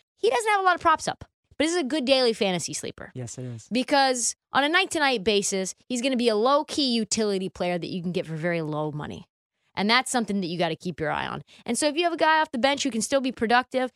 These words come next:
Speaker 1: he's gonna get more looks, more opportunities, depending on the matchup on a very loaded Pelicans team.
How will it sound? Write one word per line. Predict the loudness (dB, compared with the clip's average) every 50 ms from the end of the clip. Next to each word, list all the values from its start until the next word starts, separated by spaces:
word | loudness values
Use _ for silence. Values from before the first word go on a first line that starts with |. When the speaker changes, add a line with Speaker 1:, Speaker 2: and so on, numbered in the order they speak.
| _ _ _
Speaker 1:
he's | -4 0 0
gonna | 0 0 0
get | -2 -4
more | -2 0 2 2 4 4
looks, | 2 2 0 0 -2
more | 0 0 0 2
opportunities, | 2 0 0 0 -2 -2 0 0 0 0 0 -2 -2 -6
depending | -4 -2 0 0 2 0
on | 0 0
the | 0
matchup | 2 2 0 0 0 -2 -4 -4 -6 _ _ -6
on | -4
a | -2
very | 0 0 0 2 0 0
loaded | 0 -2 -2 -4 -4 -4
Pelicans | -4 -6 -6 -6 -8 -12 -12 -12
team. | -12 -12 -12 -12